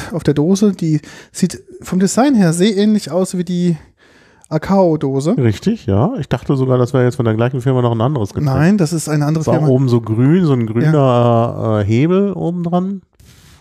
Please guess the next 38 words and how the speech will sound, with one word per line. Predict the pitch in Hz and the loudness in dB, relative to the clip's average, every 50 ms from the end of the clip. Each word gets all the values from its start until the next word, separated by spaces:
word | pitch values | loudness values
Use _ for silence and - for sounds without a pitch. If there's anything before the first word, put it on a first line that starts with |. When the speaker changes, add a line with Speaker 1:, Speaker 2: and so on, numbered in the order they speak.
| _ _ _ _ - | _ _ _ _ -2
Speaker 1:
Und, | - 175 170 165 165 165 165 160 - 120 | 0 2 2 2 2 0 -2 -4 -4 -2
ähm, | 160 160 160 156 156 156 156 156 151 - _ _ _ _ - - - - _ _ _ _ _ _ - | 0 0 0 0 0 0 0 -2 -4 -6 _ _ _ _ -20 -20 -20 -20 _ _ _ _ _ _ -4
das | 160 147 - | -4 -4 -2
Getränk | - 160 - 165 208 - - | -2 -2 0 0 0 0 0
heißt | 185 180 165 - - - - | -2 -2 -2 -2 -6 -8 -2
All | 156 151 170 190 170 147 | 0 2 2 4 2 2
I | 139 | 2
Need. | 139 151 202 233 - - - - - - - _ _ _ _ _ _ _ _ _ _ _ _ _ - | 2 0 0 -2 -4 -12 -20 -20 -20 -20 -20 _ _ _ _ _ _ _ _ _ _ _ _ _ -6
Speaker 2:
Mhm. | 131 117 107 113 120 160 247 262 - - - - 143 | -4 -2 0 0 0 0 0 -2 -6 -14 -10 -2 0
Speaker 1:
I | 156 175 185 175 | 2 2 2 2
just | - 202 - - - - | 0 -2 -2 -2 -4 -2
am. | 151 156 170 190 202 202 | 0 2 2 2 0 -2
Inspiring | - - 156 - - - 165 165 165 160 151 | -4 -6 -8 -6 -2 0 0 2 2 0 0
green | 147 147 147 165 180 175 | 0 0 0 0 0 0
tea | - 175 170 170 156 | 0 0 0 2 0
with | 143 139 135 - - - | 0 -2 -4 -4 -6 -6
superfruits | - - - 190 - 185 160 - - 175 170 175 175 - - - | -4 0 0 0 2 0 -2 0 0 0 2 2 0 -2 -4 -8
is | - - 143 135 131 - - - - - | -4 0 0 0 0 -2 -6 -8 -10 -8
all | - 131 131 147 147 143 139 | -4 -2 0 2 2 2 2
I | 135 | 2
need. | 131 123 110 - - - - - - - - - - _ | 0 -2 -4 -8 -14 -20 -20 -20 -20 -20 -20 -20 -20 _
Steht | - - - | -14 -10 -8
hier | 120 120 | -6 -6
drauf. | - - 120 139 190 269 285 - - - _ - | -4 -2 0 2 2 0 -2 -6 -16 -18 _ -6
Speaker 2:
Mhm. | 98 120 196 - - 127 143 143 | -4 -4 -4 -4 -2 -2 -2 0
Speaker 1:
Und | - 156 151 156 | 0 0 2 2
dann | 156 147 151 151 147 139 127 | 2 2 2 0 0 -2 0
Speaker 2:
Das | 135 117 101 - | 0 0 0 0
habe | - 117 110 | -2 -2 0
ich | 110 - | 0 0
jetzt | 107 113 | 0 2
alles | 117 120 113 123 | 2 0 2 0
nicht | - - - | -2 0 0
so | 127 123 | 0 -2
schnell | 117 - 143 135 117 | 0 0 0 0 0
verstanden, | - 110 107 107 - - 175 139 180 190 160 | 0 0 -2 -2 0 0 0 0 0 0 0
aber | 139 131 123 120 113 | 0 0 0 0 0
gut. | 131 160 | -2 -6